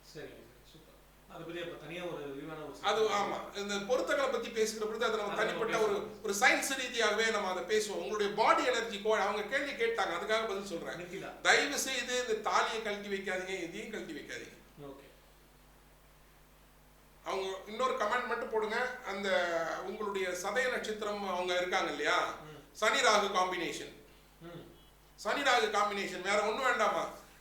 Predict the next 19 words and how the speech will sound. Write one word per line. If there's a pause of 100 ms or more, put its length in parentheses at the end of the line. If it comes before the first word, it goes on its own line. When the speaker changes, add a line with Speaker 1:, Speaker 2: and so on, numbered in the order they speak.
(180)
Speaker 2:
நீங்க (1080)
முளைக்கட்ட
பயிறு
Speaker 1:
ம். (180)
Speaker 2:
அல்லது
சுண்டல்
Speaker 1:
ம்.
Speaker 2:
டெய்லி
சாயந்தரம்
ஒரு,
ஒரு
சின்ன
கப்ல
சாப்பிடுங்க. (340)
இந்த
கயிறு
பொருத்தம்
கூடிக்கும். (840)
Speaker 1:
ம்.